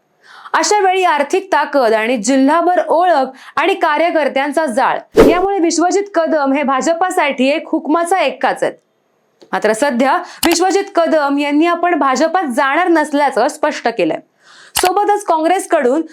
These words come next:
त्यांना केरळमध्ये एक महत्त्वाची जबाबदारी देखील देण्यात आली आहे. देशमुख आणि कदम यांच्यानंतर चर्चेत असलेलं तिसरं नाव म्हणजे प्रणिती शिंदे.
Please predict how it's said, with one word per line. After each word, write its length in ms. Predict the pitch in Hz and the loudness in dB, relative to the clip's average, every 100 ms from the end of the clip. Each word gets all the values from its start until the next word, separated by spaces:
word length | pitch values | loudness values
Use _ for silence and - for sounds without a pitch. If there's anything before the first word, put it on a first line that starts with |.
| - | -4
त्यांना 220 | 339 359 | 0 2
केरळमध्ये 720 | 403 381 330 359 381 311 226 233 | 0 0 0 0 2 0 2 0
एक 220 | 262 330 | 0 2
महत्त्वाची 640 | 269 269 330 320 220 - | 2 2 0 0 0 0
जबाबदारी 540 | 247 285 349 285 247 247 | -2 0 0 0 0 0
देखील 380 | 196 175 262 277 | -2 -2 -2 0
देण्यात 360 | 359 349 240 | 0 0 0
आली 180 | 180 151 | 0 -2
आहे. 100 | - _ | -4 _
देशमुख 440 | 220 339 359 403 392 | -4 -2 0 2 2
आणि 180 | 415 440 | 0 -2
कदम 440 | 381 349 320 240 233 | 0 0 0 0 -2
यांच्यानंतर 840 | 240 240 330 302 247 196 208 277 | -2 -2 -2 0 0 -2 -2 -2
चर्चेत 480 | - 302 294 381 320 | -2 -4 -2 -2 -2
असलेलं 480 | 311 285 294 226 262 320 | -2 -4 -2 0 0 0
तिसरं 380 | 330 359 403 | 0 0 0
नाव 160 | 359 320 | 0 0
म्हणजे 320 | 269 240 214 | 0 0 2
प्रणिती 440 | 269 - 311 240 220 | 4 4 2 0 -2
शिंदे. 320 | 208 170 | -2 -2